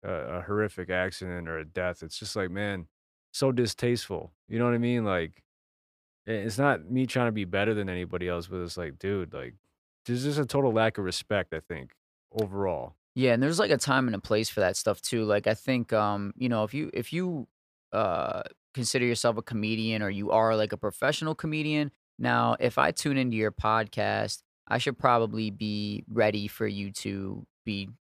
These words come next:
Speaker 2: popping some shit.
Speaker 1: Yeah,
Speaker 2: But,
Speaker 1: yeah.
Speaker 2: like, if you're just, you know, some average Joe or whatever, and, and, you know, you're talking about some sort of topic and, and you're popping jokes, it's like, dude, come on, man. Like, there's gotta be a point where you can turn it off, you know,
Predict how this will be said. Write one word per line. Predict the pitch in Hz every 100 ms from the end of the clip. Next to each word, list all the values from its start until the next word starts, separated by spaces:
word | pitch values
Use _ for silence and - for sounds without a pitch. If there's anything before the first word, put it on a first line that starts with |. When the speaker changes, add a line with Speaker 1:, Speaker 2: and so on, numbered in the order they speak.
| _
Speaker 2:
popping | - 107 -
some | 101 85
shit. | - - 98 -
Speaker 1:
Yeah, | - 131 104 69
Speaker 2:
But, | 123
Speaker 1:
yeah. | 78
Speaker 2:
like, | 117 110 -
if | 123 -
you're | 156 175
just, | 165 135 - - _ _ _ _ _ _ _ _ _
you | 139
know, | 127 110
some | 107 127
average | 107 120 113 110 107
Joe | 120 143
or | 139
whatever, | 117 113 113 113 110
and, | 107 107 -
and, | 110 110 107 - -
you | 104
know, | 113 101 101
you're | 113
talking | 110 127 123 117
about | 110 107
some | - 113
sort | 117 101
of |
topic | - 113 120 120 110 104
and, | 101 98 101
and | 104
you're | 101
popping | - 110 113 -
jokes, | 101 110 113 104 -
it's | -
like, | 107 104
dude, | - 120
come | 117 -
on, | -
man. | - 50 -
Like, | 50 - _ _ _ _ _ -
there's | 151
gotta | 180 151
be | 127
a |
point | - 131 120
where | 113
you |
can | 107 107
turn | 113 104
it | 104
off, | 104 110 104 113
you |
know, | 110 110